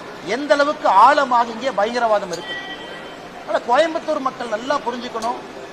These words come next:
அமைதி, முழுமையான அமைதி இங்கே வரும்பொழுது மட்டும்தான் கோயம்புத்தூர்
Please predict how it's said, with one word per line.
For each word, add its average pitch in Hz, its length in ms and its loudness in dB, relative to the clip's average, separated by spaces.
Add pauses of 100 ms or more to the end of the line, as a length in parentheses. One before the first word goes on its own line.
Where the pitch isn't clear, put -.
(600)
அமைதி, 311 360 2 (140)
முழுமையான 269 560 4 (100)
அமைதி 247 320 -4
இங்கே 208 220 -4
வரும்பொழுது 214 460 -4
மட்டும்தான் 214 520 0 (840)
கோயம்புத்தூர் 277 680 2